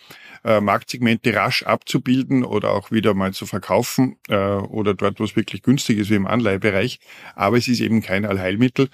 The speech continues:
und es ist immer nur wichtiger, aktiv, äh, am Markt zu sein und diese Chancen zu nutzen und gewisse Risiken zu vermeiden. Das, äh, wollte damit auch nochmal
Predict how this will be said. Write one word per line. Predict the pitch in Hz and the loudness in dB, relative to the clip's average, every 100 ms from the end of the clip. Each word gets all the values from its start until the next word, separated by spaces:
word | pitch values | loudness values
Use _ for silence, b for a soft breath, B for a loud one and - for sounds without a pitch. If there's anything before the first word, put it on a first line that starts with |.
| B B B | B B B
und | - 107 | -2 0
es | 107 110 | 2 0
ist | 101 | -2
immer | 123 131 165 | 0 4 4
nur | 135 101 | 2 0
wichtiger, | 101 - 131 139 147 b b b b | -4 -4 0 2 0 b b b b
aktiv, | 104 - - 135 156 - - - | 0 0 -4 -4 -4 -6 -14 -2
äh, | 117 107 107 - | 2 4 4 0
am | 117 107 117 | -2 -2 0
Markt | 104 104 - | 0 0 0
zu | 135 | -4
sein | 120 107 113 | 2 2 2
und | 117 107 | -2 0
diese | 117 107 | 0 0
Chancen | 107 - 98 113 120 | -4 -6 -6 0 0
zu | 107 | 2
nutzen | 104 110 - | 0 -2 -2
und | 107 98 | -2 -2
gewisse | - 95 - 104 | -2 -2 0 0
Risiken | 98 107 - 101 | 0 -4 -2 -4
zu | - | -2
vermeiden. | 101 95 92 - 98 B B B | -4 -2 -2 -2 -4 B B B
Das, | - 104 - | 0 2 2
äh, | 107 101 98 | 2 0 0
wollte | 101 98 98 104 | -2 -4 -2 -2
damit | 104 101 104 - | 0 0 0 -2
auch | 95 - | -2 0
nochmal | 104 101 98 | 0 2 0